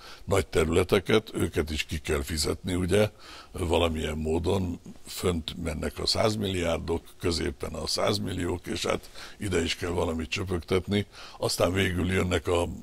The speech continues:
iskolaigazgatók, ugye, utalok a budaörsi problémára, ö, és ezek fölveszik az Európai Uniós támogatásokat, aztán körülbelül ennyit tettek hozzá a ma-, mezőgazdasághoz,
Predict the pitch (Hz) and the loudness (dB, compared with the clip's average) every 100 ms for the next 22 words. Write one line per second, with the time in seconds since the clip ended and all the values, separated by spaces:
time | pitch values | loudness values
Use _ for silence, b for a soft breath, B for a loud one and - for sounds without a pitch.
0 | - - - - 80 78 76 76 73 73 | -12 -4 -2 0 0 0 0 -2 -2 -4
1 | 85 76 85 82 80 82 80 - 80 78 | -4 -6 -6 -6 -6 -6 -10 -12 -8 -6
2 | 78 - 73 73 71 - 80 - 76 - | -4 -6 -6 -6 -4 -4 -4 -6 -8 -12
3 | B B B - - 78 82 82 85 98 | B B B -16 -6 -2 0 0 4 6
4 | 98 101 - B B B - 90 90 92 | 8 6 2 B B B 4 8 8 6
5 | - - - - - - - 123 123 - | 2 -18 -20 -20 -6 2 6 8 6 6
6 | 131 110 87 - 78 - 78 90 98 87 | 6 8 6 4 2 2 2 4 4 4
7 | 82 - 78 78 78 - - - 127 120 | 2 0 -2 0 0 -2 -2 4 4 4
8 | 107 107 - 90 - 87 85 87 92 - | 4 2 4 2 2 -2 0 -2 0 -2
9 | 85 78 92 82 80 82 85 73 - 69 | -2 -4 -2 -2 -2 -2 -2 -4 -4 -6
10 | 76 71 82 76 69 71 80 - 85 87 | -4 -6 -4 -4 -4 -4 -6 -8 -12 -6
11 | 85 90 87 95 92 90 104 104 101 110 | -4 -2 0 0 0 -2 -2 -2 0 0